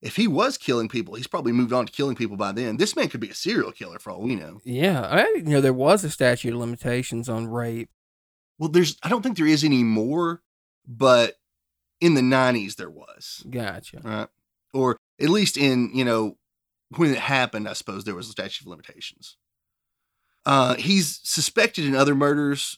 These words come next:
Speaker 1: uh, you know, not officially, but a lot of web sleuths have tried to tie him to some other murders they think he,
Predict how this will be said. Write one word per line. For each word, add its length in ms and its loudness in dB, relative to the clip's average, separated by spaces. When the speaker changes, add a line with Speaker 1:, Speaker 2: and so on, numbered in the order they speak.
Speaker 1:
uh, 320 -4
you 160 4
know, 40 4
not 200 6
officially, 640 -2
but 400 -2
a 80 -8
lot 180 2
of 140 -8
web 240 -2
sleuths 320 -4
have 80 -10
tried 200 -4
to 40 -14
tie 300 2
him 180 -2
to 100 -8
some 140 -10
other 160 -4
murders 380 -4
they 100 -16
think 220 -12
he, 180 -20